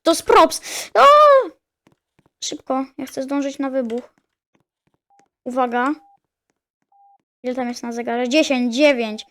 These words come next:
osiem, siedem. Dobra, i zostawcie subskrypcję wraz z dzwoneczkiem, łapeczkę w górę też. Jak udostępnicie ten film dalej, to już będzie balandos z góry. Każdemu dziękuję.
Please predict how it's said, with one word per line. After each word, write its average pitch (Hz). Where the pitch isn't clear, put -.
osiem, 226
siedem. 262
Dobra, 285
i 285
zostawcie 320
subskrypcję 294
wraz 294
z 254
dzwoneczkiem, 294
łapeczkę 285
w 262
górę 269
też. 302
Jak 247
udostępnicie 277
ten 262
film 269
dalej, 269
to 277
już 254
będzie 254
balandos 277
z 247
góry. 254
Każdemu 302
dziękuję. 320